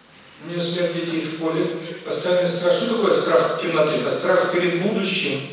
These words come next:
А страх перед будущим — это зацепленность за желание, тема ревности. Ревнивцы все боятся будущего, гордецы сожалеют о прошлом. Кто у дочери автор? Мать. Что у матери? Презрение к мужчинам в плане желаний.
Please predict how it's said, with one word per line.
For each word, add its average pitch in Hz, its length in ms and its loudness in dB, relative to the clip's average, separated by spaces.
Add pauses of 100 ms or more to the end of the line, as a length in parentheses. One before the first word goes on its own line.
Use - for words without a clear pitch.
(720)
А - 80 -4
страх 185 340 2
перед 180 220 2
будущим — 202 440 4
это 165 100 2
зацепленность 170 580 2
за 254 100 2
желание, - 480 4
тема 175 240 2
ревности. - 600 0 (500)
Ревнивцы 175 600 4
все - 240 2
боятся 151 460 6
будущего, 131 440 2
гордецы 147 400 0
сожалеют 151 540 2
о - 80 -2
прошлом. - 420 0 (800)
Кто 226 140 4
у 226 80 8
дочери 180 320 6
автор? 131 340 2
Мать. - 300 2
Что 202 180 4
у 202 60 8
матери? - 440 2
Презрение 196 500 4
к - 20 -2
мужчинам 175 460 4
в - 40 0
плане 151 240 4
желаний. - 400 2